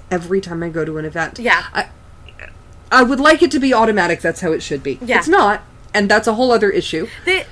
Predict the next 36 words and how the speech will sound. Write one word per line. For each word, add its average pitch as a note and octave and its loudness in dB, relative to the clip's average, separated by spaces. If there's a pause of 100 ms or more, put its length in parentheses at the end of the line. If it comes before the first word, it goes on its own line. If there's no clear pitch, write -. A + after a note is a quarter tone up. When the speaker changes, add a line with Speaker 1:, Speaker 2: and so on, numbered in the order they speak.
(160)
Speaker 1:
You F3+ 0
know, D#3+ 0
someday G#3+ 4
we G3 4
could F#3+ 0
have F3 2
a, E3 0
a C#4+ -2
whole F4+ 2
conversation F#3 0
about, D3 -2
um, C#3+ -4 (580)
uh, D3 -2
accessibility G3+ 2
in F3+ 0
the D#3+ 0
S D3+ -4
C D#3+ -2
A D3 0
and D3 -4
how E3 0
we E3 0
can D#3+ -6
make D3+ -6
it C#3 -8
better. B2 -6 (400)
But G3 4 (1000)
what B3+ 0
we C4+ -2
can D#4+ 2
do F3+ 2
as G3 0
a, E3+ 0
as F#3 0
a F3 -4
household F#3+ -4